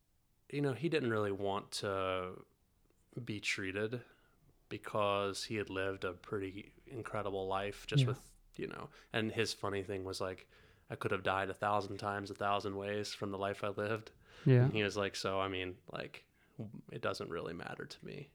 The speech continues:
Speaker 1: you know? So he passed from some, I would say some complication of cancer. But what's really, really weird about it is, you know, the area he lived in is really one of the hardest hit areas from covid. So,
Speaker 2: Yeah.
Speaker 1: I mean, it could have been that.
Speaker 2: Yeah.
Speaker 1: I genuinely don't know. And I don't think,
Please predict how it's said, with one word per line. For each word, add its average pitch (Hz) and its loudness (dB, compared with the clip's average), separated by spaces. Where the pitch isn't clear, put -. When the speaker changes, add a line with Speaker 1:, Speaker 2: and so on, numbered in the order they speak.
Speaker 1:
you - -10
know? - -12
So - -2
he 110 4
passed 104 6
from 95 -2
some, 113 4
I 120 8
would 123 6
say 101 2
some 95 -2
complication 92 -4
of - -12
cancer. - -6
But - -4
what's 120 -2
really, 110 4
really 117 2
weird 104 -2
about 101 0
it 98 -2
is, 98 -2
you 110 -4
know, 98 -2
the 95 -4
area 107 2
he 101 -4
lived 101 -2
in 98 -2
is - -6
really 117 0
one 101 0
of 98 -2
the 95 -2
hardest 98 -4
hit 107 -4
areas 95 -6
from 92 -8
covid. - -8
So, - -8
Speaker 2:
Yeah. 127 8
Speaker 1:
I 113 2
mean, 110 6
it 107 0
could 131 0
have 165 0
been 101 2
that. 110 0
Speaker 2:
Yeah. 135 12
Speaker 1:
I - 8
genuinely 117 2
don't 95 -2
know. 104 -2
And 110 -4
I 104 -2
don't 120 0
think, 110 -2